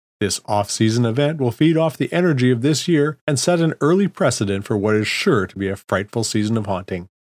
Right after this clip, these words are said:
Get ready to fear if you think you can handle it. Tickets will go on sale in the coming weeks. To receive early access to tickets before they become available to the general public,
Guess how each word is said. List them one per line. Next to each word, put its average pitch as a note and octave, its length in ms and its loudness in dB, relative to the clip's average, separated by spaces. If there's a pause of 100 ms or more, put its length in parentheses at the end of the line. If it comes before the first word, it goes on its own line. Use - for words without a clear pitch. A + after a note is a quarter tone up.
(140)
Get G2+ 200 -6
ready G2+ 240 0
to A2 100 2
fear C#3 460 2 (100)
if - 100 -10
you G#2 120 4
think A#2+ 260 0
you C3 80 2
can C3 140 0
handle B2+ 400 2
it. - 100 -18 (240)
Tickets A#2+ 300 -2
will A#2+ 100 2
go A#2+ 180 2
on D3 200 2
sale A2 340 0
in A2 60 0
the A2+ 80 0
coming A#2+ 340 2
weeks. G#2+ 400 -2 (280)
To G#2 120 2
receive F#2 400 0
early G#2 300 -2
access A2 420 -2
to G#2 140 -8
tickets D3+ 380 -2
before A3+ 340 0
they D#3+ 80 2
become G#2+ 320 -2
available F#2+ 540 -2
to G2+ 140 -6
the F#2+ 80 -4
general F#2+ 380 -6
public, C#3 460 -2